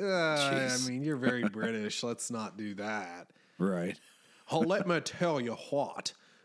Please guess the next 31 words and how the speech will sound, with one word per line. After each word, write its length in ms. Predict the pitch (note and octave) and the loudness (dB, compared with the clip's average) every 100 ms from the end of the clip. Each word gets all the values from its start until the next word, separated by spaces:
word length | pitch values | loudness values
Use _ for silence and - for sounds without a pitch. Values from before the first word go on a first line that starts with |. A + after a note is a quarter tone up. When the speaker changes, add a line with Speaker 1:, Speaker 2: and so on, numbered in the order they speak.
| - | -4
Speaker 1:
Okay, 720 | D3 F3 F#3+ F#3 D3+ B2+ G#2 G2 | 2 2 2 0 0 0 -2 -6
Daniel. 580 | G2+ G2 F#2+ F#2 F#2+ - _ _ - | -6 -6 -6 -6 -8 -14 _ _ -4
Good 220 | C3+ C3+ | -4 -2
job 440 | - A#2+ A2+ G#2+ | -2 0 0 -2
of 100 | G#2+ | -6
finding 540 | - A2+ A2 A2+ G#2+ G#2+ | -6 -4 -2 -2 -4 -4
that, 300 | G#2 G#2 - - - _ _ _ - | -4 -6 -8 -18 -20 _ _ _ -10
you 180 | G#2+ G#2+ | -6 -4
know, 260 | G2+ G2 - | -4 -6 -10
crazy 520 | - B2+ A#2+ A2+ A2+ | -4 -2 -2 -2 -2
stereotypical 1040 | - A#2+ A2 G#2+ G#2+ A2 G2+ G#2+ G#2+ G#2 | -4 -4 -4 -4 -6 -6 -8 -8 -6 -6
accent. 540 | F#2+ G2 - G2+ F2+ G#2+ | -4 -4 -4 -6 -8 -6
Good 160 | C3 | -6
job, 280 | A#2+ G2 E2+ | -4 -6 -8
Ryan. 340 | E2 E2+ E2+ F2+ - _ _ | -12 -16 -16 -20 -20 _ _
But 100 | E3 | 0
it 60 | F#3+ | 2
was 140 | G#3+ | 2
a 40 | F3 | 2
good 200 | C#3 A#2 | 0 -2
movie. 440 | G#2 G#2 G#2+ G#2+ - | -4 -4 -4 -6 -6
I'm 100 | A#2+ | -4
just 180 | B2 A#2 | -2 -2
surprised 400 | - A#2 A2 G#2 | -2 -2 -2 -2
he's 120 | G2+ | -6
making, 320 | G#2 G#2 G#2 G2 | -6 -6 -8 -8
like, 240 | F#2+ F#2 G2+ | -8 -8 -10
a 60 | |
Knives 360 | G2+ G2 G2 F#2+ | -8 -6 -6 -8
Out 220 | E2 - - | -10 -12 -12
two. 440 | - F#2 C#2+ | -8 -10 -12